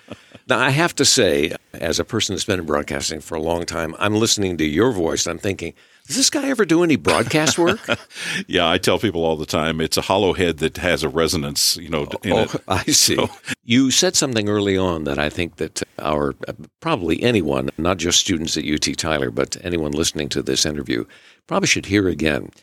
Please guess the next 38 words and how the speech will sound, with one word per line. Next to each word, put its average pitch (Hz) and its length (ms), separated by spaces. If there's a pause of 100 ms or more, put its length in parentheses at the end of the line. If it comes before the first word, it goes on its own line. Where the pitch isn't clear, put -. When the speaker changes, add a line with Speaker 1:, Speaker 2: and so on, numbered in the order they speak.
(280)
Speaker 1:
that, 90 220 (100)
that 87 180
sort 113 220
of 95 140
credo 95 680 (440)
of 85 180
the 87 140
entrepreneur 82 680 (380)
about 76 460 (280)
not 85 200
giving 110 240
up. - 160 (120)
Speaker 2:
That's - 100
exactly 90 480
right. 76 420
I 104 80
mean, 113 160
it's, 110 280
you 147 460
are 139 120
permitted 98 500
to 95 40
fail, 85 280
and 104 100
I'm 131 120
going 104 240
to 85 200
steal 104 440
somebody 92 340
else's 82 580
statement, 90 720
and 85 460
that 120 160
is, 104 200
if 107 140
you're 151 80
gonna 190 160
fail 90 480